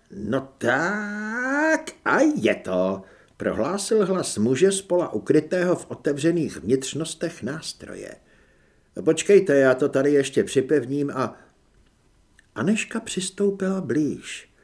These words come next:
Mohutná postava sedící za pultem varhan se otočila a obdařila ji širokým úsměvem. Ve skutečnosti byl ten úsměv mnohem širší, než bývají průměrně široké úsměvy.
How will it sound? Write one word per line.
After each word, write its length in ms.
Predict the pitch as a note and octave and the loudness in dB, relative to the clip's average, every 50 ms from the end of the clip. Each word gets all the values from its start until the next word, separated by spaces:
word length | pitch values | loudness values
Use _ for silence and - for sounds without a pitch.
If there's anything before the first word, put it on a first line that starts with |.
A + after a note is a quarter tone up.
| _ _ _ _ _ _ _ _ _ _ _ _ | _ _ _ _ _ _ _ _ _ _ _ _
Mohutná 560 | - F#2+ G2+ C3+ E3+ E3+ - C#3+ E3+ F3+ E3+ D3+ | -2 4 6 6 6 6 4 2 2 2 2 0
postava 520 | - D#3+ C#3+ - - - E3 D#3+ E3+ E3 | 0 -2 -2 -2 -2 -4 -4 -2 -2 -2
sedící 600 | - - - C3+ C3 D3 D#3+ D#3 D#3 - - D#3+ | 0 2 2 2 2 0 -4 -8 -10 -8 -6 -4
za 160 | C3+ A2+ B2+ B2+ | -2 -2 -4 -4
pultem 500 | - - D#3 D#3 D3+ D#3+ D#3+ D3+ C#3 G2 | 0 0 2 2 2 0 -4 -4 -2 -2
varhan 360 | G2 A2 A#2+ A2 C3 C#3+ D3+ | 0 -2 -2 -2 -4 -6 -8
se 200 | - - - - | -4 -4 -6 -4
otočila 600 | - - - - - C3+ C3+ - - D#3 D3 D3+ | -4 -8 -8 -6 -8 -6 -6 -2 0 0 0 0
a 160 | - - C3 | -2 -4 -8
obdařila 600 | - - A2 G#2+ A2+ C3+ C3+ C3 C#3+ C#3+ C3+ C#3+ | -6 -6 -6 -2 0 -2 0 0 0 0 0 2
ji 180 | D3+ D3+ B2+ G2 | 2 2 0 0
širokým 680 | - - - C3 C3+ D3 C#3+ - - D#3+ D#3+ D3 - | 0 -2 0 0 0 0 -4 -4 -4 -4 -4 -4 -6
úsměvem. 680 | C3 - - - - - D#3+ C3+ B2+ - A#2+ A#2 - - - - - _ _ _ _ _ _ _ _ _ _ _ _ _ _ _ _ _ - | -8 -8 -8 -10 -10 -12 -12 -14 -14 -16 -16 -16 -18 -18 -20 -20 -20 _ _ _ _ _ _ _ _ _ _ _ _ _ _ _ _ _ -4
Ve 120 | - C3+ | -4 -4
skutečnosti 720 | - - - C4+ A#3+ D4+ C#4+ - - B3+ B3 - - - B3 | -4 -2 -4 -2 -2 -2 -4 -4 -6 -6 -6 -4 -4 -4 -2
byl 160 | B3 B3+ B3+ | 0 0 0
ten 240 | B3 C4 B3+ G#3+ F#3 | 0 0 0 0 0
úsměv 540 | - A3+ A#3 A3 - - B3 B3+ G#3+ - - | 0 -2 -2 -4 -4 -6 -4 -6 -6 -4 -4
mnohem 380 | G#2+ A#2+ F3 F#3 G3 G#3+ G#3+ G3 | -2 0 0 2 2 2 2 0
širší, 600 | - - - B2 - C3+ - - - - B2 A#2 | 0 2 2 2 2 2 0 -2 -6 -2 -2 0
než 200 | A2 A2 G2 F#2 | 2 2 0 0
bývají 480 | - - A#2+ B2+ B2+ C3 C3+ C3+ A#2+ G2+ | -6 -8 -6 -4 0 0 2 2 0 -2
průměrně 680 | F#2+ - - A#2+ C#3 D3 D3+ D3+ D#3 D3+ C#3 C3+ G#2+ | -4 -4 -2 -2 0 0 0 0 0 0 0 -2 -2
široké 640 | - - - - B2 C#3+ C#3+ - - D#3+ D#3+ D#3+ - | -2 -2 -2 -2 -2 -2 -4 -4 -6 -6 -4 -4 -4
úsměvy. 680 | E3 D3+ - - - - D#3 C3+ A#2 - F#2+ - - | -6 -8 -8 -10 -12 -14 -14 -16 -16 -16 -16 -18 -18